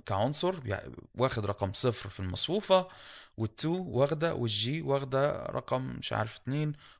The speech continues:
والتوب والميكس وهكذا. إذن يبقى المصفوفة دي أنا ممكن ألف جواها زي ما أنا عايز، وكل عنصر ياخد، واخد كلمة. طيب ده بس عشان أثبت لك الفكرة عاملة إزاي. طبعًا أنا مش عايز أعمل print،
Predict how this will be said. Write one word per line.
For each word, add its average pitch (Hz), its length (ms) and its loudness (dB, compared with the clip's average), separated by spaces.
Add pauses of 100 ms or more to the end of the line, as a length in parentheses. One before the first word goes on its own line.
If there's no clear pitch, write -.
والتوب 151 480 0
والميكس 107 440 0
وهكذا. 143 500 2
إذن 190 280 4
يبقى 127 180 2
المصفوفة 143 480 0
دي 147 220 0
أنا 127 80 2
ممكن 156 340 0
ألف 127 320 2
جواها 131 540 2 (380)
زي 156 280 6
ما 127 440 2
أنا 143 400 0
عايز، 107 600 0 (560)
وكل 151 640 4
عنصر 190 520 0 (100)
ياخد، 156 560 2
واخد 139 280 0
كلمة. 90 340 -6 (260)
طيب 95 240 4 (160)
ده 117 140 2
بس 139 260 4
عشان 123 280 -2
أثبت 110 360 -4
لك 117 300 -6
الفكرة 107 360 -4
عاملة 90 240 0
إزاي. - 300 -2 (280)
طبعًا 190 320 6
أنا 160 100 2
مش 110 140 2
عايز 101 200 4
أعمل 87 180 0 (140)
print، 185 400 0